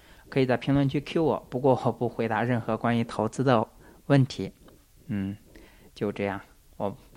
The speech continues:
我们再见吧，朋友们，下期也不知道什么时候再见。声明一下，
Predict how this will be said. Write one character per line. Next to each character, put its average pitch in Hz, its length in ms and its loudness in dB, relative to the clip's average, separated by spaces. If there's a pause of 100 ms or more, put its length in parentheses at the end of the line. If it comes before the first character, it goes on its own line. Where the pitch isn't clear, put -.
(240)
我 104 120 -2
们 101 240 -4
再 123 180 2
见 117 180 2
吧， 107 100 2
朋 104 200 -6
友 98 80 -2
们， 98 120 -6 (280)
下 110 200 -2
期 - 200 -6
也 101 100 -2
不 113 140 -8
知 117 160 -4
道 104 120 2
什 117 200 -4
么 120 120 0
时 131 160 -4
候 127 220 -2
再 117 180 -2
见。 - 360 -8 (600)
声 160 200 4
明 135 160 10
一 127 60 6
下， 110 360 4